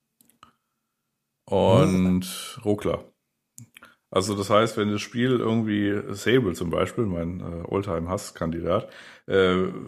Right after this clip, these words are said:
Speaker 1: weiß ich, wenn das irgendwie aussieht wie Dreck oder so und dann auch noch die Frechheit hat, irgendwie so, äh, eher so kleine Hitcher und kleine Ruckler zu haben, das macht mich irre,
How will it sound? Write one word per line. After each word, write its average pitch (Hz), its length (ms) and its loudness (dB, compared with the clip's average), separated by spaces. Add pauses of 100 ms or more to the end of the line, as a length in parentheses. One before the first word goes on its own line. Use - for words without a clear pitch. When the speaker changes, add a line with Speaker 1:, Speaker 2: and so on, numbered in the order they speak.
(420)
Speaker 1:
weiß 117 220 0
ich, 104 80 -6
wenn 107 80 0
das 113 160 2
irgendwie 117 240 2
aussieht 127 420 2
wie 117 80 0
Dreck 120 240 0
oder 120 220 4
so 123 180 2
und 113 160 2
dann 127 160 6
auch 117 160 2
noch 120 140 2
die 120 80 -6
Frechheit 117 480 0
hat, 110 180 0
irgendwie 113 340 -2
so, 104 480 0
äh, - 240 -2
eher 104 120 0
so 107 100 -4
kleine 101 300 0
Hitcher 95 440 2
und 90 240 -2
kleine 92 220 0
Ruckler 92 300 -2
zu 80 160 -4
haben, 80 240 0
das 95 100 -10
macht 104 220 -2
mich 101 100 -8
irre, 95 240 -6